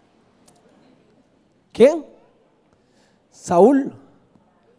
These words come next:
No, David. David era un valiente guerrero también. La Biblia se expresa con ese término de dos personajes de manera específica. Pero bueno, valiente guerrero, David, ah, vamos a ver si es David. Una característica más.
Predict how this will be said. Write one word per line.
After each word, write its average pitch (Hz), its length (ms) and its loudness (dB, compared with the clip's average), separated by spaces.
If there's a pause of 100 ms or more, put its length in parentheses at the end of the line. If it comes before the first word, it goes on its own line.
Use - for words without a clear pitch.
(120)
No, 151 180 -12
David. 165 500 -2 (360)
David 208 400 -2
era 202 100 -2
un 180 80 -2
valiente 165 340 -6
guerrero 165 440 -4
también. 175 480 -8 (380)
La 175 160 0
Biblia 285 240 2
se 233 100 -2
expresa 233 880 -2 (840)
con 240 240 4
ese 311 300 0
término 302 580 2
de 208 200 2
dos 269 500 0 (140)
personajes 208 720 -2
de 180 80 -6
manera 180 260 -4
específica. 180 640 -10 (440)
Pero 220 180 2
bueno, 214 220 0
valiente 285 340 -2
guerrero, 277 360 4
David, 294 440 0
ah, 226 320 0
vamos 226 240 -2
a 208 80 0
ver 226 140 0
si - 100 -12
es 185 60 -10
David. 190 300 -6 (1000)
Una 240 160 0
característica 233 600 -4
más. - 460 -10